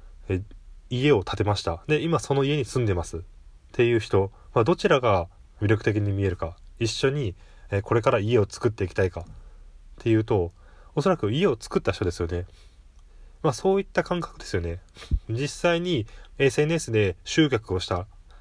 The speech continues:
とかって言ったり、ブログで集客をした、そういう人、その現場の知識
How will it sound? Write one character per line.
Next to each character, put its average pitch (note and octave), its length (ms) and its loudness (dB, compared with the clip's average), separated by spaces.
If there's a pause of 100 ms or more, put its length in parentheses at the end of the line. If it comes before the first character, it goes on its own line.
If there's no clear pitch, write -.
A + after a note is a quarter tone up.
(280)
と - 80 -4
か A#2 120 2
っ - 20 2
て - 140 -16
言 - 20 -18
っ - 40 -20
た B2+ 120 -4
り、 G#2+ 260 -2 (200)
ブ A#2 100 2
ロ B2+ 80 4
グ C#3 80 2
で D3 80 4
集 C3+ 200 0
客 G2+ 220 -4
を F2+ 60 -2
し - 80 -10
た、 F#2+ 180 -2 (380)
そ E3 300 2
う E3+ 60 4
い E3+ 60 2
う F3 100 2
人、 F#3 280 -2 (400)
そ - 100 -2
の A2+ 60 4
現 C#3+ 240 2
場 F3 100 2
の E3 80 -4
知 - 60 -6
識 - 400 -4